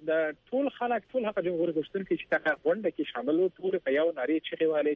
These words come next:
چې، اه، باید چې کلینټن، اه، په خپله بندي شي. اه، او د، مګر هیلري کلینټن د خپل فیسبوک په پاڼه کې، اه، د هغې نه وروسته لیکلی و چې، اه، ډانلډ ټرمپ د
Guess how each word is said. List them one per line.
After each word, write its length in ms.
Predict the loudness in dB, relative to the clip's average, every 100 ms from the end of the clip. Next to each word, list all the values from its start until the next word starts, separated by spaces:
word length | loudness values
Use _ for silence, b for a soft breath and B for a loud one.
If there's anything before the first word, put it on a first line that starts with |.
| 0
چې، 200 | -4 -4 B B B
اه، 380 | 0 2 2 0
باید 460 | -4 -2 2 2 0
چې 180 | -4 -14 -12
کلینټن، 420 | -12 -12 -12 -12
اه، 720 | -10 -10 -12 -16 -14 -8 -6
په 140 | -8 -14
خپله 360 | -4 0 0 -2 -8
بندي 420 | -6 -2 -2 -2
شي. 220 | -8 -8 -12 -20 B B B B 0
اه، 40 |
او 520 | 2 2 0 0 0
د، 100 | -2 0 -2 -2
مګر 280 | -4 -2 -2 -4 -6
هیلري 180 | -4
کلینټن 440 | -2 -2 -2 -4 -4
د 80 | -4
خپل 240 | -2 -2 -2
فیسبوک 320 | -4 -2 -2
په 180 | 0 0 0
پاڼه 220 | -2 -2
کې، 300 | -2 -2 -2 -4 b b 0
اه، 200 | 2 2
د 80 |
هغې 300 | 0 0 0
نه 160 | -2 -2
وروسته 300 | -4 -2 0
لیکلی 340 | 0 0 0
و 100 | 0
چې، 300 | -2 -2 -2 -2 b b -2
اه، 240 | 0 0
ډانلډ 380 | 0 -2 -2 -2 -4
ټرمپ 200 | -6 -6 _
د 120 | -2